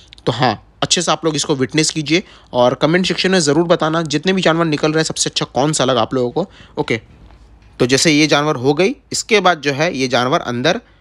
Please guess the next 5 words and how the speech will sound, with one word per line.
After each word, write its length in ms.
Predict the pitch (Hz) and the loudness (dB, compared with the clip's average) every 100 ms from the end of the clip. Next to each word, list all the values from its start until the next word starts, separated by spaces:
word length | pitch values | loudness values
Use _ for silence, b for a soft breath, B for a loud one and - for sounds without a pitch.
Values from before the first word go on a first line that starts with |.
| b - | b -4
चकलूदा 420 | - 185 175 170 | -2 0 2 2
इसको 220 | 165 180 | 2 0
ले 180 | 139 123 | 2 0
गए, 200 | 110 95 b b b b _ | -2 -6 b b b b _
तो 480 | 117 110 110 110 - | -4 -2 -2 -4 -6